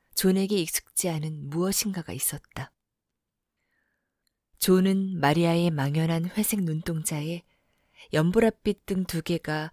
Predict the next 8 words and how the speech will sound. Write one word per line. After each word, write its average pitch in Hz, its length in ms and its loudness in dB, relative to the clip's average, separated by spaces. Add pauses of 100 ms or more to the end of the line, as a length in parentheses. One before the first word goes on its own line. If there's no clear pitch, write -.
(140)
환히 226 340 0
불발키고 185 680 0
있는 147 200 -6
것을 135 300 -8
보았다. - 580 -10 (1400)
그날 175 300 4
이후 165 300 0 (420)
존은 180 460 4